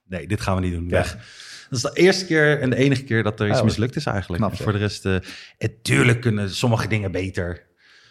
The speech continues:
Speaker 1: eh, die
Speaker 2: Maar
Speaker 1: ik maak, vind ik zelf achteraf, hoor.
Speaker 2: Ja.
Speaker 1: Weet je? Dus ik moet heel erg zeggen dat elke week als ik weer wat maak, eh,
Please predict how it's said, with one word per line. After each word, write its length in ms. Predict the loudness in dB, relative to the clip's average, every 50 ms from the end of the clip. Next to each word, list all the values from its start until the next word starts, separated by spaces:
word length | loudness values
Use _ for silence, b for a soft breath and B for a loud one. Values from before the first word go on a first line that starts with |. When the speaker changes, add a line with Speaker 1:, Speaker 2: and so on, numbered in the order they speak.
| b b b b b -20 _ _ _
Speaker 1:
eh, 420 | -6 -2 0 0 0 0 0 -2 -2 -4 0
die 100 | 2 4
Speaker 2:
Maar 100 | 6 6
Speaker 1:
ik 60 | 6
maak, 280 | 6 6 4 0 -2
vind 200 | -2 2 2 2
ik 60 | 2 4
zelf 240 | 4 4 4 4 4
achteraf, 420 | 0 -2 0 0 0 0 0 0
hoor. 340 | 0 -2 -2 -4 -6 -10 -14 -6
Speaker 2:
Ja. 120 | -2 0 0
Speaker 1:
Weet 100 | 2 2
je? 100 | 0 -2
Dus 200 | -4 -4 -6 -6
ik 220 | -6 -4 -2 0
moet 140 | 2 2 4
heel 120 | 6 6 4
erg 100 | 4 4
zeggen 200 | 2 0 2 0
dat 240 | -2 -4 -6 B B B B B B B B B B B _
elke 300 | 2 4 4 6 6 6
week 200 | 6 6 4 4
als 120 | 0 -2
ik 60 | 0
weer 100 | 0 2
wat 140 | 2 2 4
maak, 440 | 4 4 4 4 2 -2 -6 -8 -10 -8
eh, 320 | -4 -2 0 0 0 0